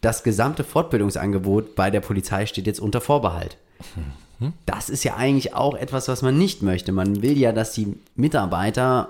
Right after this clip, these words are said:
Speaker 1: weiter sich fortbilden et cetera. Was ich nicht verstehe, ist, mit Dienstreisen sollen zwingend reduziert werden. Ich finde persönlich, der Staat sollte nur Dienstreisen machen, Staatsangestellte, die zwingend notwendig sind.
Speaker 2: <laughs> Generell, ne?
Speaker 1: Also das, da,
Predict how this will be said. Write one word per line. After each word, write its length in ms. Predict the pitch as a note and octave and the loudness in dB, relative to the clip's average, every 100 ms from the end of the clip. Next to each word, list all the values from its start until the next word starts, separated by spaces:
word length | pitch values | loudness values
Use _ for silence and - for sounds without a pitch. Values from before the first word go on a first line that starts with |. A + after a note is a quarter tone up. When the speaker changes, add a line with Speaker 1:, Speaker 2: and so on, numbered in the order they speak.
| G2 | -4
Speaker 1:
weiter 400 | F2+ G#2 A#2+ G#2+ | -2 -2 -2 -4
sich 240 | A2+ - | -4 -4
fortbilden 520 | A#2+ D3 - G2+ F#2+ | 0 0 0 0 0
et 120 | F2+ | -2
cetera. 280 | - F#2 F2 - - - | -2 -4 -4 -8 -20 -2
Was 220 | B2+ D#3 | 0 0
ich 80 | C#3 | -2
nicht 140 | F3+ - | -4 -2
verstehe, 360 | D#3 D#3+ D#3 | 0 4 4
ist, 260 | B2 C3+ - | 2 -2 0
mit 220 | A#2 - | -2 2
Dienstreisen 560 | D#3 D#3+ - A#2+ B2+ A#2+ | 0 0 -2 -2 -2 -4
sollen 280 | A#2 A2 G#2+ | 0 2 2
zwingend 360 | - C3 B2+ G#2 | 0 2 2 0
reduziert 400 | G2 - C#3+ D3 | -2 0 0 2
werden. 160 | B2+ | 0
Ich 120 | G2+ | 0
finde 200 | - A2 | -2 -2
persönlich, 480 | F#2 F#2 G2 A#2+ A#2 | -2 -2 2 2 2
der 140 | - E2 | -2 -4
Staat 360 | - G#2 G#2+ - - | -2 -2 -4 -8 -18
sollte 320 | - A#2 G#2 G#2 | 0 2 4 6
nur 160 | D3 | 6
Dienstreisen 600 | D3+ C#3 C3+ D#2 F2+ B2 | 6 -2 -2 -2 -2 0
machen, 280 | A#2+ C#3 D3 | 0 0 -4
Staatsangestellte, 720 | - D3 - A#2+ A2+ A2 A2 | 0 0 0 0 2 2 0
die 160 | F#2+ F#2+ | -4 -4
zwingend 420 | - C3 G#2 - | 0 2 0 2
notwendig 600 | A2+ C#3 E3 B2 - E3 | 4 6 6 6 6 6
sind. 300 | - F3+ A3+ | 6 6 6
Speaker 2:
<laughs> 20 | |
Generell, 340 | B3+ A3 F#2+ F#2+ | 4 6 6 4
ne? 140 | A#2+ - G2+ | 2 2 -2
Speaker 1:
Also 240 | A#2 A#2+ A#2+ | 0 0 4
das, 240 | C3 C3 | 4 2
da, 300 | A2 C3+ C3 | 4 6 8